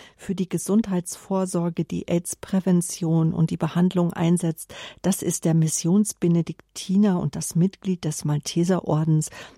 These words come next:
Pater Gerhard Lackleder. Der gebürtige Regensburger ist gerade in Deutschland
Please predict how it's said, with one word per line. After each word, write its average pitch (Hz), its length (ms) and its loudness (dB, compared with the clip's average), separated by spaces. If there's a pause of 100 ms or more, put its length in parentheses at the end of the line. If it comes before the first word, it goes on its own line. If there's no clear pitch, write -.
(120)
Pater 156 480 0 (120)
Gerhard 160 500 0
Lackleder. 143 720 0 (320)
Der 175 100 4
gebürtige 170 540 -2
Regensburger 185 640 0
ist - 160 -8
gerade 156 300 -4
in 151 140 2
Deutschland 170 600 0